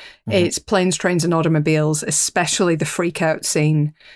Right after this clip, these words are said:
Speaker 2: Um, those are the ones that come to mind for the check-in desk.
Speaker 1: Planes, Trains and Automobiles.
Speaker 2: A classic.
Speaker 1: I just realised both, both of those are written by John Hughes, the one you just said. Uh, the meltdown with the, the car rental lady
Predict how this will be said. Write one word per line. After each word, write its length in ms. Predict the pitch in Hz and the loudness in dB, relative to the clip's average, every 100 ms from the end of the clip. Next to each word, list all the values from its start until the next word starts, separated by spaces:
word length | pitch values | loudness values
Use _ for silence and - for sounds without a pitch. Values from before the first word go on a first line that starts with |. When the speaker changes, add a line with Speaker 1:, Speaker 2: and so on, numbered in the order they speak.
| _ - | _ -4
Speaker 2:
Um, 420 | 165 156 156 151 - | 0 2 2 0 0
those 400 | 185 185 185 185 | 2 2 2 0
are 60 | |
the 80 | 175 | 0
ones 240 | 165 165 | 0 -2
that 80 | - | -4
come 180 | - 170 | -4 -4
to 120 | 156 | 0
mind 580 | 165 160 156 156 147 - - | 0 2 2 2 0 -4 -12
for 220 | - 165 | -8 -4
the 100 | 151 | -4
check-in 680 | 147 - 151 - 151 143 147 - | -4 -2 -4 0 0 0 -2 -4
desk. 640 | 120 - 147 - - - _ _ _ | -4 -2 -4 -6 -8 -12 _ _ _
Speaker 1:
Planes, 240 | - 131 110 | 0 2 2
Trains 300 | 117 107 95 | 0 0 0
and 60 | |
Automobiles. 640 | 95 90 87 85 85 - - _ _ _ - | 0 -2 -4 -4 -4 -4 -8 _ _ _ -10
Speaker 2:
A 160 | - | -6
classic. 320 | - - 87 - | -2 0 0 -2
Speaker 1:
I 40 | |
just 100 | - | 0
realised 340 | 123 120 - | 2 0 0
both, 220 | - 127 - 117 | 2 0 0 0
both 220 | 147 156 | 0 2
of 60 | 104 | 2
those 180 | 101 | 2
are 40 | 101 | 2
written 180 | 107 101 | 0 0
by 80 | |
John 180 | 95 107 | 0 2
Hughes, 300 | 101 156 107 | 2 2 0
the 60 | 98 | -2
one 180 | 92 90 | -2 -2
you 100 | 87 | -2
just 220 | 92 - | -2 -2
said. 240 | 101 104 | -2 -2
Uh, 480 | - - 113 110 110 98 _ - | -4 0 2 2 0 -4 _ -2
the 140 | 110 | -2
meltdown 720 | 104 113 127 127 - 117 104 | 0 0 2 0 -2 0 2
with 100 | 98 | 2
the, 60 | 95 92 | 0 -2
the 60 | - | -4
car 260 | - 104 101 | -2 2 4
rental 280 | 104 113 | 2 2
lady 380 | 110 107 127 127 | 2 2 2 -2